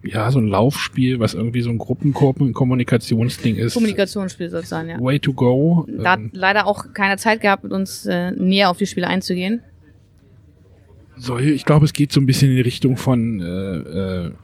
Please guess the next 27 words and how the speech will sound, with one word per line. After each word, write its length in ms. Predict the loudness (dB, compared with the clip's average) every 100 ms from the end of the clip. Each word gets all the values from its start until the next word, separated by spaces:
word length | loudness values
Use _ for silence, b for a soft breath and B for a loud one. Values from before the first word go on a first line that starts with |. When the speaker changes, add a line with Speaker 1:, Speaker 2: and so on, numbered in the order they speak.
| -2
Speaker 1:
Team 160 | 0 2
drei. 340 | 2 0 0 -4 -20 -20 -20 -20 -20 -20 -20 -20 -20 -20 -20 -20 -20 -20 -10
Guck 160 | -6 -2
mal, 180 | -2 0
ich 60 |
meine, 180 | 0 0
guck 180 | -2 -4
mal, 200 | -2 -4 -6
der 260 | -10 -8
eine 180 | -4 -2
darf 200 | 0 0
nichts 160 | -2 0
sagen, 180 | 2 2
der 80 | 2
andere 160 | 0
nichts 220 | -2 -2
hören, 140 | 0 2
der 100 | 2
andere 140 | 0
nichts, 240 | -2 -6 -12 -14
also, 260 | -10 -6 -8 -10 -20 B B B -20 -16
ich 200 | -10 -4
vermute, 580 | 0 2 2 2 0 2
wir 100 | 0
vermuten 360 | 0 0 -2 -4
das 180 | -6
mal. 160 | -6 -10